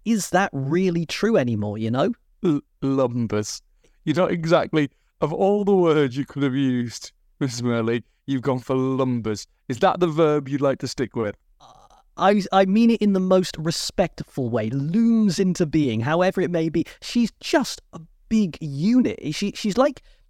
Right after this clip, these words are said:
Speaker 1: you know, sometimes you could plug Braun Strowman into the title picture, and just because of how big Braun was, you'd go, "Yeah, I'll, I'll buy that." The women's division hasn't had that in W W E. I guess the only place we've seen it in women's wrestling maybe is, is with Kong in Impact.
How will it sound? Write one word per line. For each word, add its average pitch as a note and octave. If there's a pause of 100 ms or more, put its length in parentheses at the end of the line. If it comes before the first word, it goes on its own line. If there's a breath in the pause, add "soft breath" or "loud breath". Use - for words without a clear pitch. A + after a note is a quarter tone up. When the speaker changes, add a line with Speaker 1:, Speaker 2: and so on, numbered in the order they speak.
Speaker 1:
you G#3+
know, C#4
sometimes A3+
you F#3
could -
plug F3
Braun F3
Strowman D3+
into B2
the C#3
title D3+
picture, B2
and D3
just -
because E3+
of D3
how E3 (160)
big F3+
Braun D#3
was, G#2
you'd C3+
go, C#3 (180)
"Yeah, D#3+
I'll, D3+
I'll D3
buy F#3+
that." - (580)
The F#3
women's A#3+
division F3
hasn't F#3+
had -
that -
in B2
W C3
W B2
E. G#2+
I -
guess G#3
the A#3
only G3
place F3
we've D3
seen F#3
it D3+ (100)
in D#3
women's D#3
wrestling D3+
maybe D#3+
is, C#3+
is D3
with C#3+
Kong G3
in F#3
Impact. F#3+